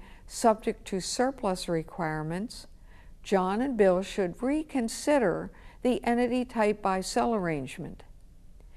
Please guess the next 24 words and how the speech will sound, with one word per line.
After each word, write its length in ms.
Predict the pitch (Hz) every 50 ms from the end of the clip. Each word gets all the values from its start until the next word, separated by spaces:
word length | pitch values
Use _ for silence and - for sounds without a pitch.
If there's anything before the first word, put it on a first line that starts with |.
| - - - - - - -
If 240 | 240 254 254 254
the 80 | - 220
company 560 | 220 - - 262 269 269 277 302 262 269 269
doesn't 420 | 247 254 240 233 226 - 247 - -
achieve 680 | 208 196 - - - - 277 294 285 254 220 208 214 -
its 260 | - 196 190 190 - -
required 600 | 208 196 185 - - 233 214 196 185 180 170 170
surplus 720 | - - - - 269 285 320 - - 226 190 185 180 -
ratios 760 | - 170 165 165 165 165 - - 165 151 147 151 156 170 - - - - - - - - -
at 220 | - 208 185 - -
the 80 | 170
death 300 | 160 160 185 190 202 -
of 120 | 202 165 165
a 60 | 160
shareholder, 880 | - - - 247 269 294 294 247 220 208 180 165 156 175 175 170 180 - - - - - - - - - -
the 100 | - -
company 480 | - - - 320 311 - - 269 262 254
might 340 | 233 233 247 269 294 -
not 220 | - 226 208 196 -
be 160 | 240 196 -
able 260 | - 208 202 190 208 202
to 140 | - 220
legally 760 | 208 190 190 196 202 214 262 277 277 262 233 202 190 196 214
redeem 760 | 196 170 196 190 160 165 170 226 233 247 233 202 160 147 156